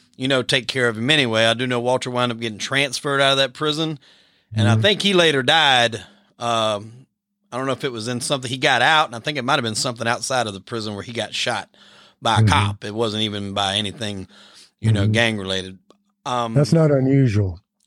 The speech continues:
Speaker 1: Yeah, no, not at all.
Speaker 2: But in the case of John Gotti, the idea of, uh, contracts, um,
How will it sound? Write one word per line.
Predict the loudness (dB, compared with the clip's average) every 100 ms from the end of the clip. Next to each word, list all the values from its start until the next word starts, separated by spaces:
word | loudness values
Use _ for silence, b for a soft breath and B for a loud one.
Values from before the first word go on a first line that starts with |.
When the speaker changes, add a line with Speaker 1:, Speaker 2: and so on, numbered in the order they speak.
| _
Speaker 1:
Yeah, | 0 2 0 -4 _
no, | -6 -6 -6 -16 -10
not | -8 -8
at | -12
all. | -16 -20 b b b b b b 0
Speaker 2:
But | 2
in | 2
the | 4
case | 2 2
of | 2
John | 2 2 4 4
Gotti, | 4 4 2
the | 2 2
idea | 2 2 0 0 0
of, | 0 -2 -2 -4 -4
uh, | 0 0 0
contracts, | 2 2 2 0 0 -4 -18 -18 _ _ _ _ _ _ -2
um, | 2 4 4 2 0